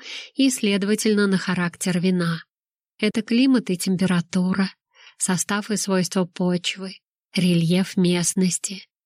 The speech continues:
В понятие также входят такие нюансы, как экспозиция склона, количество осадков и солнечных дней,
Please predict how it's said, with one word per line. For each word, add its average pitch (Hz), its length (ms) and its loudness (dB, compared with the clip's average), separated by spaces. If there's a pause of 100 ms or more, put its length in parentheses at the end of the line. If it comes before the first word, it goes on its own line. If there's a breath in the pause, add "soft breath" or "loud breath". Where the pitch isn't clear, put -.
(140)
В - 120 -20
понятие 202 600 -4
также 180 380 -4
входят 190 480 -2
такие 196 360 -2
нюансы, 190 580 0
как 170 360 -6 (300)
экспозиция 175 920 -2
склона, 247 640 0 (220)
количество 247 640 -2
осадков 180 540 -4
и - 20 -4
солнечных 175 800 -2
дней, 226 380 -4